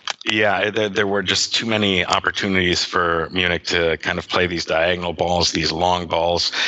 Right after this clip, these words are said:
into space because of the fact that our back line was only three people.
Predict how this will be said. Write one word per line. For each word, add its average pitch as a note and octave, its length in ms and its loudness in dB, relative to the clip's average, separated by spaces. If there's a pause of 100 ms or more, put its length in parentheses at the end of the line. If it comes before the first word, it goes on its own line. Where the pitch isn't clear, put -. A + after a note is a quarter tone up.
(140)
into G2+ 260 2
space - 680 0
because - 580 -2
of E2+ 340 -2
the - 80 -6
fact D#2 340 -2
that E2+ 180 0
our D#2+ 160 -4
back D#2+ 280 0
line D#2+ 280 -2
was D#2 120 0
only D#2+ 220 2
three D#2+ 220 0
people. D#2+ 440 -2